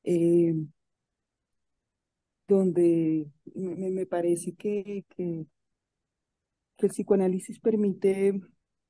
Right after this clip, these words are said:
o lo que me ha permitido ahí es también, mm, invitar a ese estudiante, a esa acudiente, a ese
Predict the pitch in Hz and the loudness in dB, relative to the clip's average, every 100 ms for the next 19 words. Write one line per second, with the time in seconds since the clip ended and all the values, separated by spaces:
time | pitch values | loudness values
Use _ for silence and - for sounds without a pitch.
0 | _ _ - 196 196 196 190 196 220 240 | _ _ -2 2 2 0 0 0 0 0
1 | 202 202 208 - 226 233 226 - 208 214 | 2 2 0 -2 -2 0 -2 -4 -8 -6
2 | 202 _ _ _ _ _ _ _ _ _ | -6 _ _ _ _ _ _ _ _ _
3 | _ _ _ _ _ _ 208 196 196 180 | _ _ _ _ _ _ -4 -4 0 2
4 | 170 170 - - 262 190 214 269 - 196 | 2 0 -4 -2 2 2 2 -4 -8 -8
5 | 202 208 - - 190 185 233 247 202 185 | -8 -8 -8 -4 -2 -2 -4 -4 -4 -4
6 | 202 202 208 | -8 -8 -8